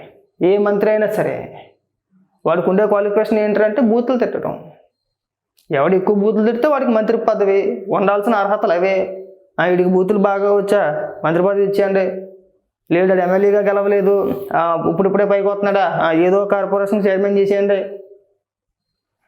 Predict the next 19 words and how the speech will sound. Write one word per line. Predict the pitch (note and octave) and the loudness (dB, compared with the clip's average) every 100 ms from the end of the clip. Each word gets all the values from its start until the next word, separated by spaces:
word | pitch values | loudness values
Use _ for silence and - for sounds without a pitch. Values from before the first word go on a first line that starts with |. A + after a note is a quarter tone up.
| D3+ | -4
ఆ | |
నాగార్జున | D3 D#3 F#3+ F#3+ | -2 0 0 0
అక్కయ్య | G3 G3 F#3+ | 0 0 0
గారిని | G3+ G3 | 0 2
కానీ, | G3+ G#3+ | 0 2
లేదంటే | A3 F#3+ G3+ | 0 0 2
మిగిలిన | G3+ F3 G3+ | 2 2 2
వ్యక్తులు | G3+ G3 G3 F#3+ | 2 0 0 2
కానీ | G3 A#3 D#4+ C4 - - _ _ - | 0 0 -2 -6 -12 -20 _ _ -6
మీరు | D#3 D#3 | -2 0
పెంచి | E3 E3+ | 0 0
పోషించడం | G#3+ G#3 G#3 G3+ G3+ | 0 0 0 0 0
అక్కడ | G3+ G#3+ | 0 -2
దాకా | A3 G#3+ | -2 0
ఎందుకు? | G#3+ F#3+ | 0 0
ఏ | F#3+ | 0
బోరుగడ్డ | F3+ F#3+ F#3+ F#3+ | 0 0 2 2
అనిల్ | G3 F#3 | 2 2
గడికి | F3+ F3+ G3+ G3 G3 | 2 0 2 0 0